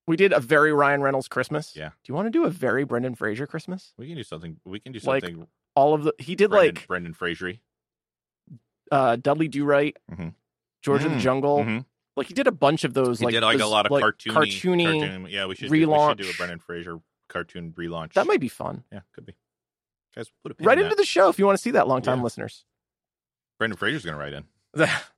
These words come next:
Speaker 1: I hope so.
Speaker 2: Please don't. Please
Speaker 1: Tell him
Speaker 2: don't.
Speaker 1: how. What do you
Speaker 2: Please.
Speaker 1: mean, please don't? Brendan Fra-, Brendan Fraser, write into the show.
Speaker 2: No,
Speaker 1: We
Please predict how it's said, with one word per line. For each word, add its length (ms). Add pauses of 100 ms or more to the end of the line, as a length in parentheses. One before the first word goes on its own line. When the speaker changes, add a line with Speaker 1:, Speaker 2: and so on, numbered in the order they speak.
(480)
Speaker 1:
I 160
hope 200
so. 360
Speaker 2:
Please 160
don't. 200
Please 120
Speaker 1:
Tell 160
him 60
Speaker 2:
don't. 160
Speaker 1:
how. 20
What 20 (280)
do 80
you 40
Speaker 2:
Please. 60
Speaker 1:
mean, 140
please 220
don't? 220
Brendan 220
Fra-, 220
Brendan 180
Fraser, 220
write 160
into 120
the 60
show. 140
Speaker 2:
No, 60
Speaker 1:
We 20